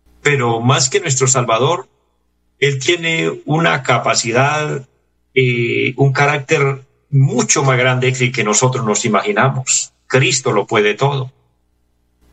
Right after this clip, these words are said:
Él es el Todopoderoso. Dios el Padre lo exaltó hasta lo sumo. Él es la máxima autoridad. Pero cuando el apóstol nos muestra aquí de que quiere conocerlo aún más,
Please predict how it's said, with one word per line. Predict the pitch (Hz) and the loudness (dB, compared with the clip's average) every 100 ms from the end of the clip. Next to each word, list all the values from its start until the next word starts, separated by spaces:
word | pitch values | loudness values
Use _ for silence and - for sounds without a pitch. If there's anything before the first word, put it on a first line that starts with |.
| _ _ _ _ _ - | _ _ _ _ _ -2
Él | 127 | 0
es | 127 | 0
el | 143 123 | -2 0
Todopoderoso. | 147 139 123 120 110 120 151 - 107 - | 0 0 0 0 2 0 0 -2 -2 -2
Dios | 120 123 139 | 0 0 0
el | 143 131 | -2 -2
Padre | 151 151 147 | -2 0 0
lo | 127 127 | 0 0
exaltó | 123 - 127 110 107 - 175 165 | 0 -2 0 -2 -6 -2 0 2
hasta | 131 - | 0 0
lo | 123 120 | -2 0
sumo. | - 202 - - _ _ _ _ _ _ _ - | 0 -2 -4 -18 _ _ _ _ _ _ _ -4
Él | 151 | 0
es | 175 135 | 0 0
la | 165 | 0
máxima | 156 170 - 170 143 | 0 -2 -2 -2 0
autoridad. | 127 - 113 110 120 147 104 131 _ _ _ _ _ _ _ _ _ _ _ _ _ _ _ _ _ _ _ _ _ _ _ | 0 0 -2 0 -2 -2 -6 -14 _ _ _ _ _ _ _ _ _ _ _ _ _ _ _ _ _ _ _ _ _ _ _
Pero | 151 139 | 0 0
cuando | 151 143 | 0 2
el | 139 | 0
apóstol | 139 170 196 196 | 0 0 0 0
nos | 160 | 0
muestra | - - | 0 0
aquí | 170 214 | -2 0
de | 208 | -2
que | - 135 | -2 0
quiere | 196 202 | 0 0
conocerlo | - 160 147 - 208 202 | -2 -2 0 0 0 0
aún | - | 0
más, | 98 110 107 - | 0 -2 -2 -6